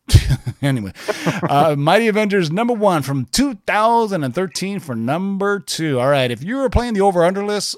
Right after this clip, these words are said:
uh, Fortnite books, we are at three right now. I put the over-under at three and a half.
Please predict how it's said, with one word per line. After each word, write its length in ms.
uh, 360
Fortnite 500
books, 260
we 220
are 100
at 220
three 640
right 180
now. 300
I 140
put 160
the 100
over-under 420
at 140
three 160
and 80
a 40
half. 280